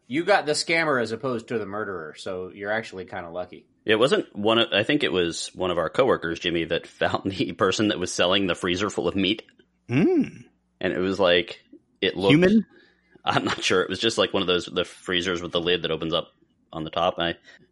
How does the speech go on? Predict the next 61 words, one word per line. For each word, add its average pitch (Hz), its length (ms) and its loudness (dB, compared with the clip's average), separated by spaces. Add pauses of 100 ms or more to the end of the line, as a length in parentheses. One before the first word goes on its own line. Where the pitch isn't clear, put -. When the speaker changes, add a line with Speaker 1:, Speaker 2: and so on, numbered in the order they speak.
Speaker 2:
um, 92 360 -6 (400)
I 110 60 4
won't 107 120 2
say 110 80 4
his 80 100 -2
name 87 180 2
'cause 80 120 -8
it's 76 100 -8
a 87 60 -6
very, 85 260 0
uh, - 140 -10
unique 87 380 -2
name 82 220 0
that 82 160 -4
you 82 100 -8
could - 120 -12
find 78 180 -2
him 80 100 -4
easily 80 260 -2
out 78 100 -2
there. 85 140 -6 (440)
But - 220 2
Speaker 3:
Mm-hmm. - 600 -2
Speaker 2:
<laughs> - 20 -
he 117 160 -2
found 92 260 0
this 85 160 -2
and 85 80 -2
he 82 40 0
was 82 120 -6
like, 82 160 -2
"Look." 208 240 0
And 95 80 0
it 85 40 -2
was 90 140 -2
like, 90 320 0 (400)
the 98 80 -4
freezer 139 320 4
looked 104 240 2
like - 140 4
it - 40 -2
was 73 120 -6
sitting 98 220 2
outside 95 380 2
one 90 120 0
of 78 60 -2
those, 78 140 -4
like, 76 120 -10
carports 95 500 -2 (560)
with, - 140 -4
like, - 180 -14
a 92 80 -6
chain 92 280 -2
link 87 160 -4
fence 85 260 -4
around 90 220 -2
it. 90 120 2
And 87 80 -4
it 73 120 -4 (420)
was - 160 -12
like, 85 260 -2